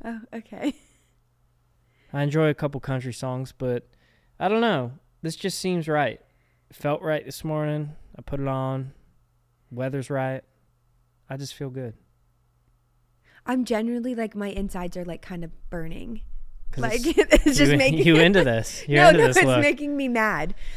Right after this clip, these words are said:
Speaker 2: You're into
Speaker 1: Um,
Speaker 2: this look.
Speaker 1: <clears throat> yeah, no, Josh came out dressed, and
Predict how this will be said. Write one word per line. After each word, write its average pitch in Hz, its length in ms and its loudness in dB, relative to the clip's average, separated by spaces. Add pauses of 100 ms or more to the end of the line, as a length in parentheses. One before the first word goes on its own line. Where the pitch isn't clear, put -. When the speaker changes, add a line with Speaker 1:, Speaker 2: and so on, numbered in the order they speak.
(100)
Speaker 2:
You're 135 140 -2
into 190 120 8
Speaker 1:
Um, 269 140 6
Speaker 2:
this - 180 -4
look. 277 220 0
Speaker 1:
<clears throat> - 760 -2
yeah, 240 320 4
no, 226 340 2
Josh 233 460 0 (220)
came 247 200 -2
out 208 220 0
dressed, 214 320 0
and 208 160 -2